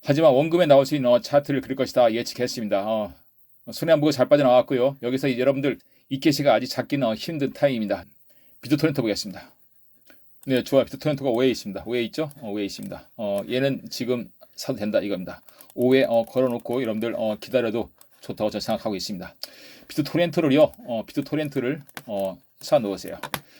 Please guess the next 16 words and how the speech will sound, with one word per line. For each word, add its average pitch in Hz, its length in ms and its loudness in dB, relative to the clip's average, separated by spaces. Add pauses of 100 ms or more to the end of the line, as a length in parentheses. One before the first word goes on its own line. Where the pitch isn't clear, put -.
(180)
어, 104 180 -2
방을, 135 440 2
어, 113 180 0
두 - 140 -8
개를 123 260 0
만듭니다. 98 540 -6 (340)
한 147 240 -4
개는 147 580 2 (600)
계속 139 500 2 (1080)
저축해서 139 720 0 (1800)
존버로, 139 600 2
어, 110 300 -4 (300)
나가는, 120 560 2 (120)
어, 101 100 -14
방을 117 280 -6
만들고요. 101 580 -6